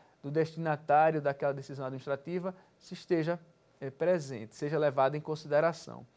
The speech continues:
E assim, podemos ver que aquela ideia de relações verticais que caracterizavam a administração pública, né?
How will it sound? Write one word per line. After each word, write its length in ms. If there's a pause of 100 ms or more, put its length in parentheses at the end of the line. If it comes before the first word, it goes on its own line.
(420)
E 120
assim, 540 (380)
podemos 560
ver 320
que 240
aquela 340
ideia 380
de 220
relações 640
verticais 880
que 100
caracterizavam 760
a 20
administração 520
pública, 580
né? 240